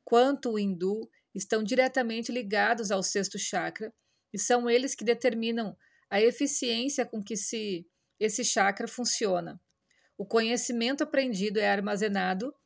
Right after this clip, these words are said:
por todo o corpo, graças ao chakra Manas. Lembra que a gente falou sobre isso? Essas impressões armazenadas são as formas de pensamento a que já nos referimos. Quando deixamos ela,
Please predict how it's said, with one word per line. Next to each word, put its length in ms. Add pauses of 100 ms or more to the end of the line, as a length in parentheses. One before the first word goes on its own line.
(480)
por 120
todo 380
o 80
corpo, 500 (320)
graças 760 (100)
ao 160
chakra 480
Manas. 560
Lembra 320
que 80
a 20
gente 140
falou 240
sobre 300
isso? 360 (1000)
Essas 400
impressões 560
armazenadas 880
são 180
as 140
formas 380
de 80
pensamento 760 (340)
a 80
que 220
já 240
nos 180
referimos. 800 (760)
Quando 420
deixamos 600
ela, 380